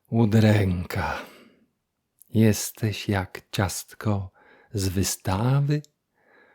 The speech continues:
w tobie dorodna wisienka. Jesteś jak ciastko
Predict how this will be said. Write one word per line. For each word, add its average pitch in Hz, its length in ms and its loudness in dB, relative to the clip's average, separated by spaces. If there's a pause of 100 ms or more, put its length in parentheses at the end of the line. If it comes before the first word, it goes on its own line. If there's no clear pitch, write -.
w - 100 -20
tobie 107 760 0 (400)
dorodna 123 880 0
wisienka. 165 1040 0 (1000)
Jesteś 165 840 0
jak 143 680 -4 (240)
ciastko 147 960 -2